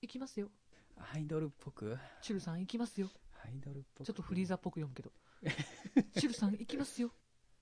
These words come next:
Speaker 1: それでは、チュルタン。
Speaker 2: <laughs> うわ、マジで？
Speaker 1: チュルタンで、アイドルで、三、二、一、九。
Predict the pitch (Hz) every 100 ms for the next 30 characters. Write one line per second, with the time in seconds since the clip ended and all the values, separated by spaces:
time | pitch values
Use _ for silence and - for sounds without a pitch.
0 | - - - - - - - - - -
1 | - - - - 143 - - 185 - 104
2 | - 139 170 190 - - - - - -
3 | 381 480 277 233 185 165 - 277 392 339
4 | 285 226 190 156 - - - 247 233 208
5 | 175 143 - 180 180 170 151 - - 185
6 | 165 - - -